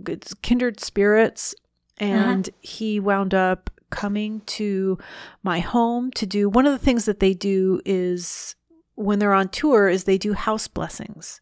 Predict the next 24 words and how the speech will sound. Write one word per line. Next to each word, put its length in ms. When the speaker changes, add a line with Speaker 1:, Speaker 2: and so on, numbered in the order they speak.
Speaker 2:
Oh. 60
Speaker 1:
And 360
so 240
that's 380
kind 260
of 260
a 100
way 240
for 200
them 280
to 320
raise 340
money 340
too, 280
because 320
you 80
give 180
them 160
an 160
offering, 720
you 80
know, 200
you 100
don't, 240